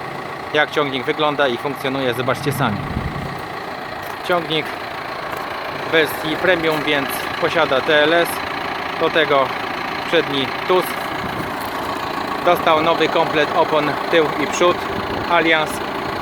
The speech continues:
w rozmiarze trzysta osiemdziesiąt osiemdziesiąt pięć R dwadzieścia osiem przód i tył w rozmiarze czterysta sześćdziesiąt osiemdziesiąt pięć R trzydzieści osiem. Ciągnik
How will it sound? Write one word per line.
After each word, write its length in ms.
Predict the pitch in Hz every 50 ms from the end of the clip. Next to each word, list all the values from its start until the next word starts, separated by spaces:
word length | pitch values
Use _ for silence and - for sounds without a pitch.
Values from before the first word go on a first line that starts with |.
| - - - - - - - -
w 40 | -
rozmiarze 680 | 156 165 160 156 170 170 165 160 147 151 156 147 143 143 - - - - - - - - - - - - - - - - - - - - - - - - - - - - - - - - - - - - - - - - - - - -
trzysta 260 | - 226 - - 214
osiemdziesiąt 640 | 208 196 - 208 196 196 208 202 180 202 208 190 -
osiemdziesiąt 440 | 202 180 190 190 - 202 202 190 -
pięć 220 | 202 190 190 - - -
R 160 | 190 180 175 170
dwadzieścia 500 | - 165 170 165 170 151 - - 175 202
osiem 400 | 190 185 - - 185 180 180 170 - - - -
przód 220 | - 202 202 196 - - - - - - - - - - - -
i 80 | 196 196
tył 220 | - 185 185 180
w 40 | 170
rozmiarze 580 | 175 180 165 170 175 170 165 151 170 165 165 160 - - - - - - - - -
czterysta 380 | - - 185 170 160 - 185 165
sześćdziesiąt 580 | 165 180 170 156 156 151 143 165 165 160 - 175
osiemdziesiąt 460 | 165 156 - 170 151 165 160 151 -
pięć 180 | 160 156 151 143 -
R 180 | 151 147 147 147 143 -
trzydzieści 520 | - - 160 143 147 139 131 - - 160 -
osiem. 340 | 165 160 139 - - 120 104 - - - - - - - - - - - - - - - - - - - - - -
Ciągnik 440 | 180 170 170 160 147 151 165 156